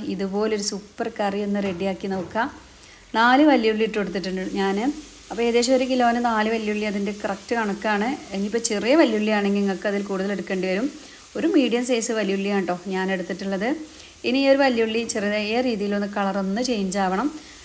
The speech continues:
വേണമെന്നുണ്ടെങ്കിൽ ഒരു നുള്ള് ഉപ്പിട്ട് കൊടുക്കുക. ഇപ്പൊ പെട്ടെന്ന് തന്നെ ഒന്ന് ഇതാ ഒരു ബ്രൗൺ കളറായിട്ട് വരും. നന്നായിട്ടൊന്ന്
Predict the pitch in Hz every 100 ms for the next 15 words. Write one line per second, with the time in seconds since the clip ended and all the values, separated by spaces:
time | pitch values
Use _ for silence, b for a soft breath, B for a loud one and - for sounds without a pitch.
0 | B 202 262 269 254 247 240 247 220 226
1 | 220 214 - 196 202 190 180 208 262 -
2 | - 190 208 214 - 233 240 233 226 220
3 | 208 202 - - _ _ - _ - -
4 | - 208 220 214 220 233 220 202 196 185
5 | 196 185 220 - - - - - - -
6 | - - - - _ - - - _ -
7 | - - _ - - _ _ - 220 233
8 | 247 247 262